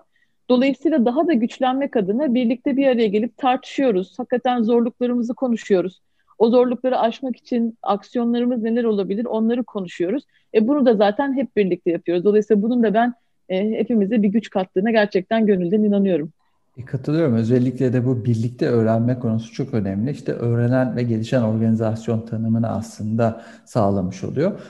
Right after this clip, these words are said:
Speaker 2: Ben bir de şeyi merak ediyorum Sevil. Yani yeni, e, havalı isimler dedik. Peki bu değişik yeni ünvanlara insanlar kolay alıştı mı?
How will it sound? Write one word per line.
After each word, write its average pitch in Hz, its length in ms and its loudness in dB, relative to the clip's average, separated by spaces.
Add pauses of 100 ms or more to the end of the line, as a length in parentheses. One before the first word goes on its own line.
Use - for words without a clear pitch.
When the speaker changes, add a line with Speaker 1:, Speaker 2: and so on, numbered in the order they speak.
(120)
Speaker 2:
Ben 233 160 6
bir 285 60 0
de 254 80 4
şeyi 220 220 4
merak 135 360 6
ediyorum 113 260 2
Sevil. 131 300 -4
Yani 123 320 2
yeni, 135 160 2
e, 143 320 2
havalı 131 360 2
isimler 135 580 2
dedik. - 340 -4 (320)
Peki 226 220 0
bu 151 140 -2
değişik 143 500 2
yeni 139 260 0
ünvanlara 135 840 2
insanlar 139 460 0
kolay 139 280 4
alıştı 123 340 0
mı? 151 320 0